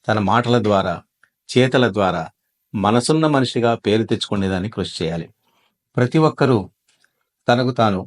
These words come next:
మానసికంగా ఆరోగ్యంగా ఉంటే కుటుంబం సంతోషంగా ఉంటుంది,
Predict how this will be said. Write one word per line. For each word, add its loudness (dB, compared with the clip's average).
మానసికంగా 2
ఆరోగ్యంగా 2
ఉంటే -4
కుటుంబం 2
సంతోషంగా 0
ఉంటుంది, -4